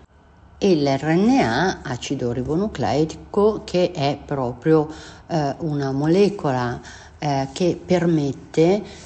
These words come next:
eh, la produzione, eh, delle proteine necessarie al, eh, funzionamento dell'organismo.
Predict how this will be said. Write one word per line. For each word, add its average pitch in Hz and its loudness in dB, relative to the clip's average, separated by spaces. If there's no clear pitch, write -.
eh, 131 -4
la 135 0
produzione, 151 0
eh, 127 -2
delle 147 4
proteine 151 2
necessarie 131 0
al, 123 0
eh, 127 -2
funzionamento 131 -4
dell'organismo. 123 -4